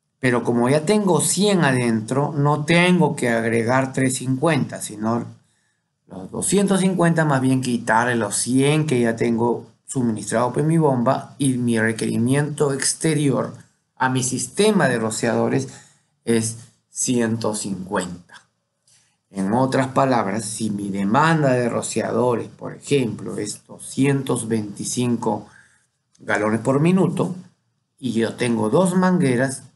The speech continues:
mi bomba tiene que bombear trescientos veinticinco galones por minuto.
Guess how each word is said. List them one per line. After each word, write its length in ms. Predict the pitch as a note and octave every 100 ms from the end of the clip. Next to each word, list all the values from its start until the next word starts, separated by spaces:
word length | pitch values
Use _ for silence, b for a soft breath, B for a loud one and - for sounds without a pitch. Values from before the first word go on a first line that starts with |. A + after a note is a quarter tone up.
| -
mi 240 | A#2 G#2+
bomba 560 | G#2+ E3+ F3+ E3+ B2 -
tiene 420 | - C3+ C3 C3
que 140 | C3
bombear 760 | A#2+ B2 B2+ C3+ C#3+ B2 A#2+ B B B B B _
trescientos 920 | - B2+ A2 - E3+ E3 D3+ C#3+ D#3
veinticinco 720 | C#3 A#2 A2 G#2+ B2+ A#2 A2+ A2
galones 320 | G#2+ G#2 G#2+
por 220 | G#2+ G2
minuto. 460 | G2 G2+ G#2+ G#2